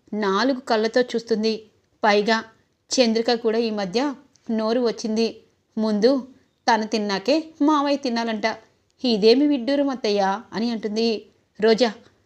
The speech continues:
నువ్వు ఎక్కువగా ఆలోచించొద్దు" అని అంటుంది రామాదేవి. ఈ కర్ష అలాగే ఇటువైపు ప్రేమ్ హాల్లోకి వస్తూ ఉంటారు. ఇంతలో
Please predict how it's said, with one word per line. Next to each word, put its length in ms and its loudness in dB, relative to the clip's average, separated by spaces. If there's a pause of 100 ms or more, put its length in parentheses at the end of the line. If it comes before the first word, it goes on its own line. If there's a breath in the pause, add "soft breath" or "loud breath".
(100)
నువ్వు 180 2
ఎక్కువగా 360 0
ఆలోచించొద్దు" 720 -4 (180)
అని 160 -4
అంటుంది 360 -4
రామాదేవి. 720 2 (920)
ఈ 80 2
కర్ష 360 0 (540)
అలాగే 340 0
ఇటువైపు 600 -2 (600)
ప్రేమ్ 300 4 (400)
హాల్లోకి 460 2
వస్తూ 380 -2
ఉంటారు. 480 0 (460 loud breath)
ఇంతలో 420 2